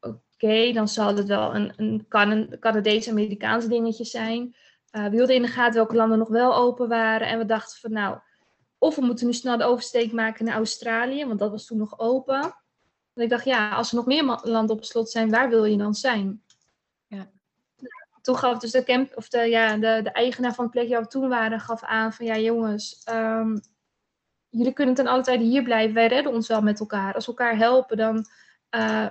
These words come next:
Speaker 1: zijn we gewoon zelf, zelfredzaam en hebben we nergens, eh, iets mee te maken." Dus toen stonden we op het punt eigenlijk om toch naar Australië te gaan, maar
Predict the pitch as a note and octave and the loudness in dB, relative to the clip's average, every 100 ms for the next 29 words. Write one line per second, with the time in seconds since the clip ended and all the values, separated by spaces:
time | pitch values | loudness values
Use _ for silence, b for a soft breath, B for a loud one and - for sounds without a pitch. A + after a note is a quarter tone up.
0 | - - - C4 B3+ B3+ A#3 A3+ - - | -8 -8 -2 0 0 0 0 -2 -6 -2
1 | B3+ A#3+ A#3 - - - A#3+ A#3 D#4 - | 2 2 0 -10 -4 0 2 2 0 0
2 | A#3 A3 A3+ A3+ A3+ - A#3 A#3+ A#3+ A#3+ | 0 4 2 2 -2 0 0 0 -2 -4
3 | A3+ - A#3 A3+ A3+ - b b b b | -6 -10 -6 -4 -4 -8 b b b b
4 | - B3 B3+ A3+ A3+ A#3+ D4 D4 - G3+ | -6 -2 2 2 4 2 2 2 -2 -2
5 | G3+ G3 _ _ _ _ _ _ _ _ | -2 -6 _ _ _ _ _ _ _ _
6 | _ - - C#4 C4 - - C4+ C4 B3+ | _ -10 0 2 2 -2 -4 -2 -2 0
7 | C#4 B3+ B3 C#4+ C4+ - D4+ F4+ G4+ C4+ | 2 2 0 -4 -4 -2 2 2 2 -2
8 | A#3+ E4 C#4+ A#3+ A#3 - C#4+ D4 C#4+ C#4+ | -2 -4 -4 -4 -4 -2 2 2 2 -2
9 | C4+ C4+ C4 B3+ A#3 A#3 A#3 _ | -4 -2 -2 -2 -2 -2 -4 _